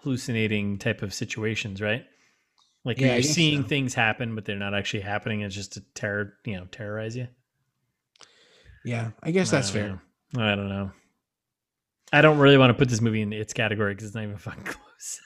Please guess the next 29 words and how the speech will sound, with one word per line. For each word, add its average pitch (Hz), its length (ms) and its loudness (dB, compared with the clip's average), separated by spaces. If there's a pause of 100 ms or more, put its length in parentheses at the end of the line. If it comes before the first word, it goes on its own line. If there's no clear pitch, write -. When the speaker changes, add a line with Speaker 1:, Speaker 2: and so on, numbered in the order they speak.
Speaker 2:
No, 247 400 8
and 196 100 8
that's 208 180 4
where 240 80 8
it's 202 100 4
like, 202 180 6
I, 196 240 2
I 196 80 4
don't 233 160 6
wanna 226 160 6
give 190 180 6
it 175 120 0
that 180 120 0
much 165 220 0
credit 147 400 6
'cause 127 140 0
it's 131 180 -2
not 151 160 2
that 123 180 0
good. 104 300 -4 (160)
Speaker 1:
No, 110 260 -4
it's 98 180 -12
not. 110 280 -6 (160)
So 110 720 0 (840)
let's 147 220 -2
just 135 200 -2
call 117 200 0
it 107 80 -6
stupid. 101 480 -8